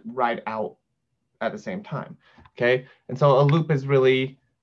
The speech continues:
really helpful for this. Using functionals like lapply, um, would require parallel iteration, which we haven't gotten to yet. Um, there's a, a function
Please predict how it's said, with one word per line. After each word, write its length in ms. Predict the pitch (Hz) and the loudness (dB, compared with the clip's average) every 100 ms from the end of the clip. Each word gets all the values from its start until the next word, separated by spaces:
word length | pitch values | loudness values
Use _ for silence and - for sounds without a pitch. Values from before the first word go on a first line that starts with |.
| _ _ _ - | _ _ _ -8
really 640 | 127 120 120 120 120 - | -2 0 0 -2 -4 -6
helpful 400 | 143 214 - - | 0 0 0 -10
for 160 | 214 - | -12 -12
this. 300 | - - - _ _ _ _ | -12 -16 -18 _ _ _ _
Using 580 | 147 196 208 208 202 - - - | 0 2 4 4 4 -2 -12 2
functionals 680 | 233 214 151 123 160 220 - - | 4 4 0 0 2 0 -4 -8
like 220 | 127 123 | -4 -2
lapply, 720 | 120 135 120 123 98 92 123 143 _ _ _ | 0 0 0 -4 -6 -6 -8 -10 _ _ _
um, 380 | 123 120 113 120 - | -4 0 0 -2 -4
would 240 | 143 160 | -2 0
require 640 | 156 151 151 143 135 131 - | 0 0 2 4 4 2 -4
parallel 540 | - 165 139 123 110 104 | -2 2 4 2 0 -2
iteration, 640 | 104 85 - - - 95 | -6 -8 -10 -12 -14 -12
which 180 | - - | -14 -12
we 160 | 113 107 76 - 117 151 _ | -12 -12 -14 -14 -16 -16 _
haven't 280 | 135 143 190 | -14 -12 -10
gotten 260 | 120 - 202 | -8 -10 -10
to 80 | |
yet. 340 | 87 71 - _ _ _ _ _ | -14 -14 -16 _ _ _ _ _
Um, 380 | - 107 101 104 - _ - | -4 -2 0 -2 -6 _ -6
there's 320 | 120 110 113 | -6 -4 -10
a, 40 | - | -14
a 40 | 110 | -16
function 580 | - 139 131 135 120 | -4 -4 -4 -6 -8